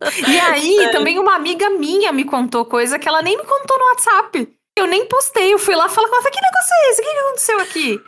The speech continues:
Speaker 2: <laughs>
Speaker 1: Aí tô enrolada com fulano de tal. "Porra, como assim você me conta isso no story?", sabe?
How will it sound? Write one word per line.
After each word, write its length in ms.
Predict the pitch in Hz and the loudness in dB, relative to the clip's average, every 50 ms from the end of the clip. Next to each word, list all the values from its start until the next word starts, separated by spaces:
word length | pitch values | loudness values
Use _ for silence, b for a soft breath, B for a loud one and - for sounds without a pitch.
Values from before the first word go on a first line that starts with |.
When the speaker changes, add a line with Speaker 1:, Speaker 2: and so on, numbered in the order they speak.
| _ - | _ -10
Speaker 2:
<laughs> 360 | 339 - - 320 311 - - | -8 -6 -4 -4 -4 -4 -4
Speaker 1:
Aí 180 | - - 349 - | -2 -2 -2 0
tô 120 | - - 359 | 0 0 0
enrolada 520 | 359 381 339 392 330 311 311 330 359 427 | 0 2 2 2 2 2 2 2 0 -2
com 160 | 427 - 370 | -2 -4 -6
fulano 400 | - - - 349 339 330 339 349 | -4 -4 -2 -2 0 0 -2 -2
de 140 | 311 359 370 | -4 -6 -6
tal. 400 | 370 - 349 330 320 - - - - | -4 -2 -2 -2 -2 -4 -8 -4 0
"Porra, 360 | 523 571 640 640 349 349 349 - | 2 4 4 4 4 2 0 -2
como 180 | - 494 554 | -4 -2 -2
assim 140 | - - 415 | 0 0 0
você 100 | 392 381 | 0 0
me 100 | 381 370 | 0 0
conta 200 | 381 349 359 - | 0 -2 -2 -4
isso 80 | - 285 | -4 -6
no 80 | 330 | -4
story?", 560 | 320 - - - 320 302 285 269 240 214 202 | -4 -4 -4 0 0 2 2 2 2 0 0
sabe? 320 | 202 - 226 226 240 247 | 0 -2 -2 -2 -4 -6